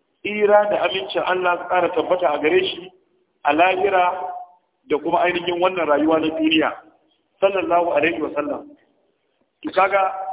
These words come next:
wannan hadisi, a, a kai wannan, wannan bayani na ainihin Imamu Tahawi. Allah ya masa rahama. Abu Ja'far al-Tahawi,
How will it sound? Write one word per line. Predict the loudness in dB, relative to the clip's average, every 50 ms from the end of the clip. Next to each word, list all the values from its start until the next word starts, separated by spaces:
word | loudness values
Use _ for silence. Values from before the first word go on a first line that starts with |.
| -4
wannan | -2 -2 -2 -2 -2
hadisi, | -2 -4 -6 -6 -6 -8 -4 -2 -2 0 0 -2 -6 _ _ _ _ _ _ _ _ _ _ _ _ _ _ _ _ _ _ _ _ _ _ _ _ _ _ _ _ _ _ _
a, | 0 2 2 4 4 2 0 -2 -6 -6 -2 -2
a | -2 0
kai | 2 2
wannan, | 2 4 2 2 0 -2 0 0
wannan | 0 2 2 0 -2
bayani | 0 0 0 0 -2 -4 -6
na | -4 -2 0 0 0 -2 -2
ainihin | -4 -4 -4 -4 -6 -4 -4 -2
Imamu | 0 0 0 -2 -2 -6 -6
Tahawi. | -6 -4 -2 0 0 0 -2 -4 -8 -14 -20 _ _ _ _ _ _ _ _ _ _ _ _ _
Allah | -6 -2 0 0 -2 0
ya | -2
masa | -4 -4 -2 -2
rahama. | 0 0 -2 -2 -4 -8 -10 -12 _ _ _ _ _ _ _ _ _ _ _ _ _ _ _ _ _ _ _ _ _ _ -2
Abu | -2 0 0 -2 0
Ja'far | 0 2 2 2 0 -2 -4 -4 -4
al-Tahawi, | -6 -6 -4 -4 -2 0 0 0 -2 -4 -8 -10 -14 -18 -20